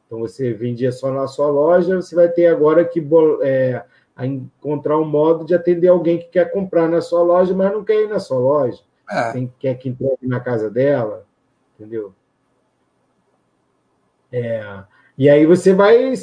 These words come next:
Speaker 1: vai, vai se adaptando aos poucos. Começa fazendo,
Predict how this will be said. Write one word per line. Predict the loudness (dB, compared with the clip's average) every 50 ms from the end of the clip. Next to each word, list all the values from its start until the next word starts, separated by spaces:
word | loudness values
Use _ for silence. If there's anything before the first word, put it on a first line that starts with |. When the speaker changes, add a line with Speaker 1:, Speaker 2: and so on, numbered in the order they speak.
| -10 -14 -6 0
Speaker 1:
vai, | 2 4 6 6 6 6 4 2 -2 0
vai | 0 2 4 4 4 4 2 2 0 0 0 0 0 -2 -2 -2 -4 -2 -4 -4 -4
se | -6 -6 -6
adaptando | -4 -4 -4 -6 -6 -4 -4 -2 0 0
aos | 0 0 -2
poucos. | -4 0 2 4 4 2 0 -6 -14 -20
Começa | _ _ -8 -4 -2 -2 -2 -2 -4 -6 -8 -6
fazendo, | -4 -4 -4 -2 -2 -4 -4 -4 -4 -4 -4 -6 -6 -8